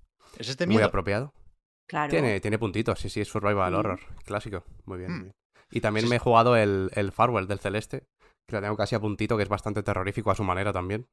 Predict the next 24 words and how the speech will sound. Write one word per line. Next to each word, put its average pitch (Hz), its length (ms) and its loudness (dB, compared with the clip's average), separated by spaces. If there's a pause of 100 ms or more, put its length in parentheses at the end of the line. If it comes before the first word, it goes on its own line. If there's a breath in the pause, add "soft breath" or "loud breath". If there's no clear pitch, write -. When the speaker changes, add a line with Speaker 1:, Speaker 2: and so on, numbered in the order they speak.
(200)
Speaker 1:
<laughs> 123 280 -4 (420)
Speaker 2:
Tiene 107 180 -2
lo 95 100 -2
suyo 117 420 -2
y 92 320 -4
poquito 110 300 -2
más, - 220 -6 (200)
poquito 101 240 -6
más. - 220 -12 (920)
Speaker 1:
El 98 100 -16
Signalis, 113 680 0
si - 160 -10
no 104 100 -2
pasa 117 200 -2
nada 107 220 2
raro, 117 240 0
está 117 180 -4
apuntado 104 440 -2
para 101 160 0
la 95 60 -2
semana 98 260 -6
que 92 80 -8
viene, 90 240 -6
¿eh? - 80 -12